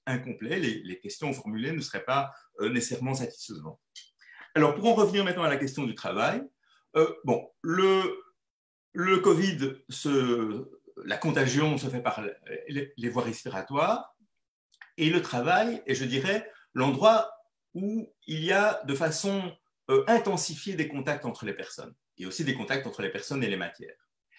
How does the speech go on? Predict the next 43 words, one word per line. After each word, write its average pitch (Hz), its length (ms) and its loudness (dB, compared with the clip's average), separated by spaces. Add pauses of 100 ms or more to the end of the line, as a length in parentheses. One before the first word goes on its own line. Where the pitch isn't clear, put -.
(140)
Et - 80 -4
donc, 160 180 2
dès 180 120 6
lors 233 260 6
qu'on 175 140 -4
a 180 60 -2
une 156 100 -2
contagion 147 400 -2
par 107 160 -4
voie 117 100 -4
respiratoire, 151 840 -8 (220)
le 127 140 -2
travail 220 540 4
devient 135 200 -2
évidemment 139 420 0
un 135 80 0
enjeu 120 280 -2
essentiel. - 500 -8 (580)
C'est - 160 -14
pas 143 100 -2
seulement 151 300 2
le 135 100 4
nombre 127 380 2
d'heures 131 280 4
qu'on 120 120 -8
passe - 200 -4
sur 101 100 -8
les 92 120 -6
lieux 87 120 -10
de - 60 -16
travail, 202 500 -8 (220)
c'est 127 100 -6
aussi 156 220 0
l'intensité 160 680 0
des 151 80 0
rapports 175 680 -2
entre 196 320 0
les 135 120 0
gens, - 240 -8 (240)
la 92 80 -8
nécessité 104 420 -2
de 165 100 2
communiquer. 123 600 -2